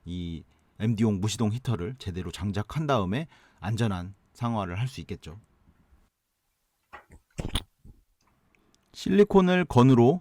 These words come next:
듬뿍 쏘아준 다음에 실리콘 헤라로 이렇게 마감을 해줍니다. 그래서 스티로폼 부분이 드러나지 않게끔 마무리를, 마감을 단단히 해줍니다.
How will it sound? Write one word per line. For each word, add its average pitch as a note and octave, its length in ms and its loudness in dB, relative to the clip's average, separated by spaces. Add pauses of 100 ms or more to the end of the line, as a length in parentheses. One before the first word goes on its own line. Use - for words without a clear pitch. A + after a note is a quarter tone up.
(120)
듬뿍 F3+ 560 6 (160)
쏘아준 B2+ 520 0
다음에 F#2+ 440 -2
실리콘 D3 440 0
헤라로 C#3 440 2 (180)
이렇게 E2+ 380 -8 (140)
마감을 F#2+ 380 -2
해줍니다. F#2+ 420 -2 (260)
그래서 A2 180 0
스티로폼 D#3+ 720 4
부분이 A2+ 520 4 (100)
드러나지 G#2+ 460 2
않게끔 G2 680 -4 (220)
마무리를, G2 540 -2
마감을 F#2+ 540 -2
단단히 G2+ 340 -2
해줍니다. A#2 420 -4